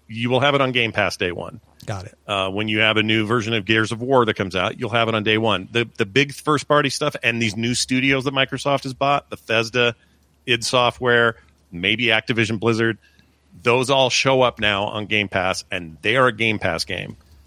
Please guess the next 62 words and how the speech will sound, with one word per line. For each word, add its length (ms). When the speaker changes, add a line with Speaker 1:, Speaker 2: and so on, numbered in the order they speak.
Speaker 1:
Whether 200
you 100
buy, 220
and 100
you 60
can 80
still 160
go 120
buy 200
it 60
if 80
you 80
want. 160
You 80
can 40
buy 120
it 40
on 100
Steam 360
if 100
you 80
want 200
to, 120
and 100
in 60
some 160
cases 200
you 40
can 60
buy 140
that 120
stuff 220
on 140
your 180
<laughs> 0
PlayStation 680
if 120
you 100
want 160
to. 180
Um, 420
like, 180
uh, 120
Deathloop 520
is 80
an 100
example 400
of 120
that. 200
Uh, 360
but 180
these 220
games 240
are 140
there 380
permanently 680
if 220
you're 100
paying 300
for 140
the 80
service, 560